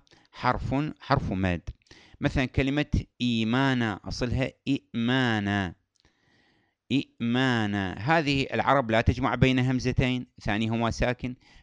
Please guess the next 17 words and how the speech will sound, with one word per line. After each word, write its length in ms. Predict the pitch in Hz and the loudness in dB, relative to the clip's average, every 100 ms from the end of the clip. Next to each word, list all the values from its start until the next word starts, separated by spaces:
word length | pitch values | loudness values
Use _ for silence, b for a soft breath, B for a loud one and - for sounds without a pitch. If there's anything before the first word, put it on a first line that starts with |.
| - | -6
فتبدل 440 | 110 165 120 110 | 2 2 4 2
الهمزة 380 | 104 113 135 104 | 2 0 0 -2
الساكنة 600 | - 131 135 - 147 147 b b - | 0 2 2 2 0 -2 b b -6
بحرف 440 | 101 123 139 95 | -2 2 0 0
يناسب 580 | 95 90 95 131 - 98 - b b - | -2 0 0 0 0 -4 -10 b b -4
حركة 440 | 139 139 - 98 | 0 0 0 -8
الهمزة 500 | 85 85 110 135 98 | -8 -6 -2 0 0
الأولى. 500 | 76 - 123 139 151 b b b b - - _ - | -4 0 2 4 2 b b b b -18 -18 _ -16
الهمزة 420 | 87 104 131 113 | -6 0 2 2
الأولى 320 | 104 135 127 | 4 4 6
مكسورة 580 | 104 104 - 123 143 156 b b b b | 4 0 0 4 4 4 b b b b
فنبدلها 2250 | - 110 104 98 95 85 - 92 90 90 82 82 80 87 - - - 101 90 117 127 135 | -2 2 2 2 0 -2 -8 -10 -6 -4 -4 -4 -6 -10 -14 -16 -6 -6 -2 2 4 4
بياء، 520 | 131 107 127 135 - _ b b b - | 2 6 8 6 4 _ b b b -2
فبدل 480 | 95 131 127 117 - - | 2 4 4 2 0 2
إئمانا 1040 | 156 - _ 131 135 139 127 123 135 156 | 2 2 _ -4 0 2 2 2 0 -2
س-، 140 | - - - | -4 -6 -2
تصبح 480 | 123 110 156 147 | -2 0 0 -2